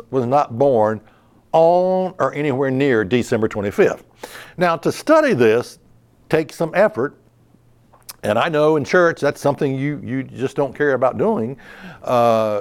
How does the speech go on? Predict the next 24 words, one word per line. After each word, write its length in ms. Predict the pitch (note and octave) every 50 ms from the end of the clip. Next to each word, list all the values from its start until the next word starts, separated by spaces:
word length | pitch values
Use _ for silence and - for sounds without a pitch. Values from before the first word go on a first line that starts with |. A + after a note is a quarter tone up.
| - -
as 120 | B2 A#2+ -
far 180 | B2 A2+ A#2
as 80 | A#2 G2+
reading 260 | G2+ A2+ B2+ B2+ B2+
the 100 | B2 A#2+
Bible 440 | G#2+ A#2+ A#2+ B2 B2 A#2+ A#2+ B2 B2
and 100 | A2+ G2
studying 460 | - - C3+ B2+ B2 B2+ B2+ B2 G#2+
things 540 | G#2+ A#2+ A#2+ A#2+ A#2+ B2 B2 B2+ B2+ G#2 F#2
and, 180 | F#2+ F#2+ G2
and 280 | G#2 - G2+ F#2+ F#2+ F#2
looking 300 | G#2 B2+ B2 - B2 A#2
into 220 | A#2+ B2+ A#2+ B2+
the 80 | A2+ G#2+
scripture. 560 | - - C3 B2+ B2+ - - B2+ B2 C3 C3
That's 180 | A2 A#2 A2 -
something 360 | - C3 B2+ A2 C#3 A#2+ A#2
that 180 | A2 A#2 A2+ - - - D#3+ -
you 120 | B2 C3
just, 300 | B2 B2 C3+ B2+ - -
you 200 | A#2 B2+ C3+ B2+
just, 320 | A2 C3 B2+ - - - -
you're 240 | A#2+ A2+ A#2+ A#2 G2
there 800 | G2+ A#2 C3 D3 F#3 G#3 A3+ A3+ A3+ A3 A3 A3 A3 G#3 - -